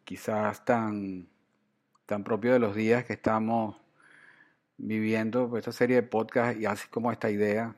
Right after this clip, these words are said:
si bien la idea en sí misma no es del todo, del todo nueva, porque, eh, la iniciativa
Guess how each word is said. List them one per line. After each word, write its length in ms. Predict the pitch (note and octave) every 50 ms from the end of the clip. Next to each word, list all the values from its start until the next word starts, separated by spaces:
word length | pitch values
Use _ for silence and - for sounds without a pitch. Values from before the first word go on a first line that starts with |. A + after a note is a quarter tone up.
| -
si 240 | - - - - G2
bien 520 | G2 G2 G2+ G2+ G#2 G#2+ A2+ A#2 A#2 A#2+ -
la 180 | - A#2 A2 G#2+
idea 180 | G#2+ G#2 G#2+
en 100 | A2+ A#2
sí 120 | - - A2+
misma 360 | A2 A2+ A2+ A2+ A#2+ A#2 A#2
no 200 | A2+ A2+ A2 A2
es 160 | A#2 B2+ C3
del 220 | B2 A#2 G#2 G2+ F#2+
todo, 580 | - G#2+ G#2 G2+ G#2 G#2+ G#2+ G#2 G2 E2+ - _ _ _ _ - - - - - - - _ _ _ _ _
del 220 | - G#2+ G2+ G2+ G2
todo 360 | - G#2+ G#2 G#2 A2 A2 G#2+
nueva, 500 | G#2+ G#2+ G#2+ A2 A2 A2 B2 B2+ A#2+ A#2+
porque, 760 | - G2+ F#2+ - - - G2+ G2 F#2+ F#2+ F#2 F2+ F#2 - - -
eh, 180 | G2+ F#2+ G2 G2
la 140 | F#2+ G2 F#2+
iniciativa 1000 | F#2+ G2 F#2+ - - G2 F#2+ - G#2+ G#2+ G#2+ G#2+ A2+ A#2 A#2 A2 G#2 F#2+ - _